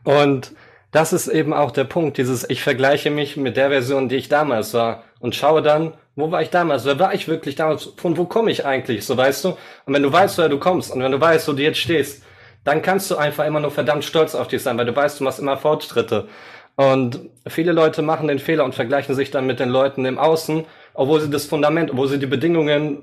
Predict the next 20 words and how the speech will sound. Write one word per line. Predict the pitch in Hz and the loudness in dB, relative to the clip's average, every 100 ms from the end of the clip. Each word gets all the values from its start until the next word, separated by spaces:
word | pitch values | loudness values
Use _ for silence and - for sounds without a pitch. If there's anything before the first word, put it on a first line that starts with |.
| - | -14
der | 117 147 | -2 0
anderen | 156 151 | 2 0
Person | 160 135 151 143 | 0 0 0 2
gar | 143 | 0
nicht | 135 | 0
kennen. | 190 170 113 | -2 -2 -4
Sie | 123 131 | -4 -2
wissen | 165 - | -2 -2
nicht, | 123 123 | -2 -2
wie, | 139 143 | -2 0
wie | 160 | -2
ist | - | 0
sie | 131 | -2
groß | 143 143 | 0 -2
geworden, | 135 123 120 | 0 0 0
was | 131 165 | 0 0
hat | 120 | -2
sie | 104 | -4
für | 131 | 0
Glaubenssätze, | 139 147 123 139 117 120 | 4 4 2 0 0 -2